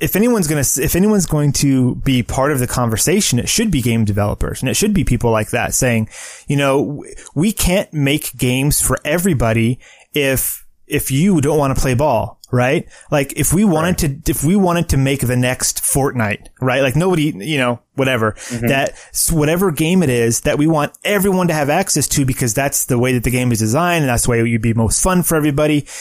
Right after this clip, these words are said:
Speaker 1: You're the one person who's saying no to everyone else. And that's not right. Like,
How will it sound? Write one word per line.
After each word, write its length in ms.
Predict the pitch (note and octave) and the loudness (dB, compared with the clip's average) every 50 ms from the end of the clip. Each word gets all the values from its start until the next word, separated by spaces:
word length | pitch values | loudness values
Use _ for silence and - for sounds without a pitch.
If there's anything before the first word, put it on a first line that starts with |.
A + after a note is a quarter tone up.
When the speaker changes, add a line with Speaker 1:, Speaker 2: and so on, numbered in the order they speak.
| - - - - - | -16 -16 -16 -8 -4
Speaker 1:
You're 260 | B2+ A#2+ C3+ F#3+ A#3+ | 0 0 2 2 2
the 80 | A#3 G#3+ | 2 2
one 260 | D#3 C#3+ D3 D3 D3 | 0 2 0 0 0
person 360 | - - C3+ C3 - - D3 | 0 0 0 0 0 0 0
who's 160 | C3 C3 B2 | 0 0 0
saying 360 | - - C3+ B2 B2 B2 B2 C3 | 0 0 0 0 2 2 2 2
no 420 | C#3 D3 C3+ A#2 A2 G2+ G2 - - | 2 2 2 0 0 -2 -4 -4 -2
to 140 | - - D3 | 0 0 2
everyone 340 | B2 A#2 B2+ A#2+ A#2+ B2 | 2 0 0 0 0 0
else. 460 | D#3 F3+ C#3 G2+ F2+ A2+ - - - - _ _ - - - - - _ | 0 0 0 -2 -2 -2 -4 -4 -4 -8 _ _ -20 -20 -20 -20 -20 _
And 300 | - D#3+ C#3+ C#3 C3+ B2 | -4 -2 -2 0 0 0
that's 240 | A#2+ C3+ C3+ - - | 0 0 -2 0 0
not 220 | - C#3 C3+ C#3+ C#3+ | 0 0 0 2 2
right. 320 | E3 G#3 F#3+ B2+ A#2 - - - - - - | 2 0 0 0 -2 -4 -8 -16 -20 -14 -4
Like, 300 | - C#3+ C#3 C3+ - - | -2 -2 -2 -2 -6 -14